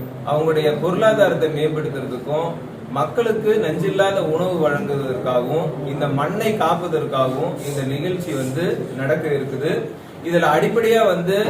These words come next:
மதிப்பு கூட்டி எப்படி சந்தைப்படுத்துறது அப்படிங்கறது சொல்றதுக்காக வேளாண் துறையை சேர்ந்த வல்லுநர்களும் விஞ்ஞானிகளும் வெற்றி பெற்ற தொழில் முனைஞர்களும்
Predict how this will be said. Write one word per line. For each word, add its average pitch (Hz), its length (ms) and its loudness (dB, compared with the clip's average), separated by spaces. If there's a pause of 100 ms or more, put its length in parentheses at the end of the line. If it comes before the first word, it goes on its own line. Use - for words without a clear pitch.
(360)
மதிப்பு 202 480 2
கூட்டி 220 520 4
எப்படி 175 280 2
சந்தைப்படுத்துறது 185 1000 4 (140)
அப்படிங்கறது 160 600 2
சொல்றதுக்காக 147 920 6 (380)
வேளாண் 214 440 10
துறையை 196 300 6
சேர்ந்த 170 500 8
வல்லுநர்களும் 175 880 6 (200)
விஞ்ஞானிகளும் 175 840 4 (540)
வெற்றி 170 320 4
பெற்ற 220 540 8 (200)
தொழில் 226 340 6
முனைஞர்களும் 185 840 6